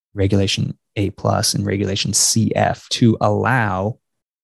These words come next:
for more what we would call traditional crowdfunding. And that's where in Regulation A, for example,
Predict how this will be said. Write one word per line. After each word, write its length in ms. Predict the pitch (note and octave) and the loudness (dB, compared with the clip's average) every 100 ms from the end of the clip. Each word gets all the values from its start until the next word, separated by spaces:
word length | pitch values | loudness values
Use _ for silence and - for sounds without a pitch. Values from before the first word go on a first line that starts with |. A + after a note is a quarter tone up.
| _ _ | _ _
for 160 | - G2+ | 0 2
more 640 | G2+ G#2 G#2 G2+ G2+ G#2+ _ _ | 4 2 0 0 -2 -6 _ _
what 160 | G#2 A#2 | -6 0
we 120 | G2+ | 2
would 140 | G2+ | 2
call 200 | - G2 | -2 -2
traditional 840 | - A2+ - G#2+ - - - - _ _ - | -2 -4 -2 -2 0 -4 -6 -12 _ _ -6
crowdfunding. 720 | - F#2+ - - - - C3 - | -2 -2 -4 -10 -8 -6 -8 0
And 220 | G#2+ G2 | 2 4
that's 260 | A2 - - | 4 2 0
where 380 | G#2 G2+ G#2+ - - | 0 0 -4 -8 -6
in 180 | G2+ G2 | -2 0
Regulation 520 | G2 G2+ G2+ F#2 - | 0 0 0 0 0
A, 180 | G#2+ B2+ | 4 4
for 200 | - F#2+ | 2 -4
example, 600 | F#2 G2 - - - | -4 -6 -6 -2 0